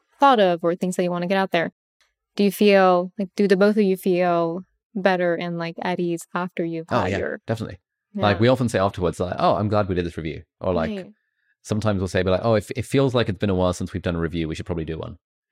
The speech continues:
Speaker 2: Where it's like, maybe there's, like, one or two small things that have sort of, sort of, like, are in the background and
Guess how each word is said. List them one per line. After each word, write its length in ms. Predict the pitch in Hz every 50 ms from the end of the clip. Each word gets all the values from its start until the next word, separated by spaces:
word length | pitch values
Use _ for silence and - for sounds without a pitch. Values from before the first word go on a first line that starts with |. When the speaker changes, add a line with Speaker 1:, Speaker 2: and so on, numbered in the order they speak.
| _ _ _ _ _
Speaker 2:
Where 160 | - 98 90 85
it's 140 | 85 - -
like, 320 | 87 80 80 - _ _ -
maybe 320 | 104 101 104 104 104 101
there's, 180 | 90 92 87 -
like, 220 | 90 85 85 85 -
one 140 | 92 92
or 40 | 90
two 180 | - - 92 85
small 260 | - - 95 85 82
things 380 | - - 92 85 82 80 78 -
that 80 | 85 80
have 120 | 85 -
sort 140 | - 92 82
of, 60 | 82
sort 140 | - - 82
of, 100 | 85 73
like, 240 | 85 82 80 82 - -
are 160 | - 87 85
in 80 | 85 87
the 60 | 82 76
background 540 | 87 85 82 - 87 80 80 78 80 80 80
and 240 | 78 76 69 -